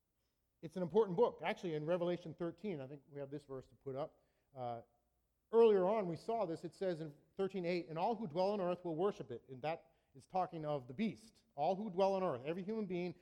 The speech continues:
is gonna be, uh, mesmerized by the beast and will worship this beast. And it says,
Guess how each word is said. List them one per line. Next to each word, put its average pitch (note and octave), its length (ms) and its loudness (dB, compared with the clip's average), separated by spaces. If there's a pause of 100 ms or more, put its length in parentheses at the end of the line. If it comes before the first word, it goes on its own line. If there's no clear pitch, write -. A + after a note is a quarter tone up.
(140)
is D#3 100 -8
gonna F3+ 180 0
be, D#3+ 240 -4 (380)
uh, C3 200 -2 (380)
mesmerized D#3+ 640 2
by D#3 140 2
the D#3 80 2
beast - 540 -6
and D3 120 -8
will D3+ 140 0
worship D#3+ 500 2 (160)
this D3 120 -12
beast. D#3+ 300 -10 (880)
And D#3+ 120 -4
it F3 140 -2
says, F3+ 160 0